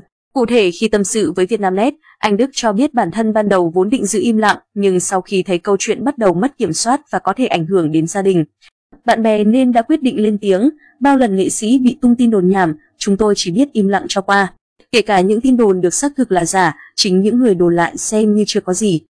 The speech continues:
Vậy ai sẽ trả lại danh dự cho chúng tôi?" Về việc tham sự kiện tối ngày hai mươi sáu tháng tư,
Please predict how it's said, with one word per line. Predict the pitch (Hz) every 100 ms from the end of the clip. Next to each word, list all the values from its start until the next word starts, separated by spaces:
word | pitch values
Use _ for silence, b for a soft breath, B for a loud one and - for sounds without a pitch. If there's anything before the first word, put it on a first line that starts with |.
| _ _
Vậy | 180 190
ai | - 185 180
sẽ | - 196
trả | 220 233 160
lại | 175
danh | - 190
dự | 185 185 -
cho | 180
chúng | - 160
tôi?" | 190 190 - _ _
Về | - 233
việc | 233 220
tham | 262 262
sự | -
kiện | 208 214 160 156
tối | 190 196
ngày | 254
hai | 208 214
mươi | 208
sáu | 202 190
tháng | 180 190
tư, | 247 233